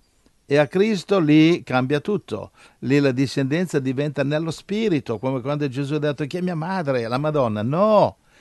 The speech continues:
"Chi è, chi è, sono i miei fratelli, quelli della carne?" No.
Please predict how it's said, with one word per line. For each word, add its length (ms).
"Chi 160
è, 160
chi 180
è, 100
sono 180
i 40
miei 120
fratelli, 680
quelli 180
della 180
carne?" 400
No. 560